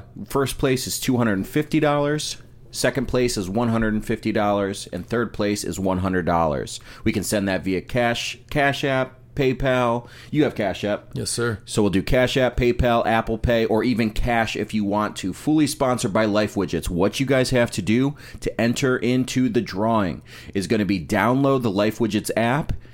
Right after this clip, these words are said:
Speaker 1: and add me at Tristan Taliano as a friend on Life Widgets. And that's all you have to do to be entered into this drawing. We will draw at random. We will do that live, but you don't have to be watching the live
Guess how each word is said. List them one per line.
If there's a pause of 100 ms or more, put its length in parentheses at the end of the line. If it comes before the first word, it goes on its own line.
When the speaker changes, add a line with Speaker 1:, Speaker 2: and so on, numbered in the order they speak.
(140)
Speaker 1:
and
add
me
at
Tristan
Taliano
as
a
friend
on
Life
Widgets. (380)
And
that's (120)
all
you
have
to
do (260)
to
be
entered
into
this
drawing.
We
will
draw
at
random.
We
will
do
that
live,
but
you
don't
have
to
be
watching
the
live